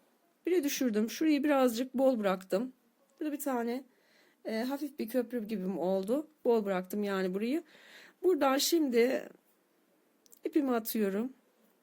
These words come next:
Bir tane kirpik yapacağım.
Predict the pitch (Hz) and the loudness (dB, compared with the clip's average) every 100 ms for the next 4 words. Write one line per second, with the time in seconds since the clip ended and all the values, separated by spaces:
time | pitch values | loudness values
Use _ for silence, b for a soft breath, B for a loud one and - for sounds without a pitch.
0 | _ _ _ _ _ - 349 349 277 233 | _ _ _ _ _ 0 4 6 6 6
1 | 220 226 320 - _ _ _ _ _ _ | 6 4 2 -4 _ _ _ _ _ _
2 | b b b b b b _ _ _ _ | b b b b b b _ _ _ _
3 | _ _ _ _ _ _ _ - - 254 | _ _ _ _ _ _ _ -10 -6 -4
4 | 262 277 262 254 262 269 | -4 -4 -4 -2 0 -2